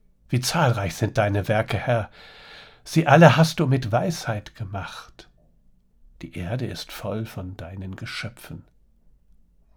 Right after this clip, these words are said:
Du sendest deinen Geist aus, sie werden erschaffen,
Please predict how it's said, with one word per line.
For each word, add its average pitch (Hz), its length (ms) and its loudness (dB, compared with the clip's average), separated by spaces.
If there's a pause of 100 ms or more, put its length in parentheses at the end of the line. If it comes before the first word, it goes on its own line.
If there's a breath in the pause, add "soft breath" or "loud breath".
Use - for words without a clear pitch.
(140)
Du 104 100 -4
sendest 107 420 -2
deinen 117 280 -2
Geist 123 400 0
aus, 127 420 -4 (720 loud breath)
sie - 240 -10
werden 117 260 -6
erschaffen, - 580 -8